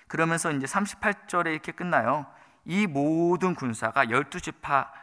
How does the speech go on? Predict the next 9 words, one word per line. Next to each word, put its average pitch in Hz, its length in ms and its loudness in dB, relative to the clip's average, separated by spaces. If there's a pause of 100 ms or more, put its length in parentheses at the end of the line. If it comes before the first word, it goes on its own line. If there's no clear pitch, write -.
(260)
예외 160 320 8
없이 117 580 -2
전열을 143 440 -2
갖추고 135 560 -8
다 147 440 2 (360)
성심으로 135 1080 -4 (360)
자발적으로 104 960 -6 (200)
또 131 240 -6 (360)
기쁨으로." 131 760 -6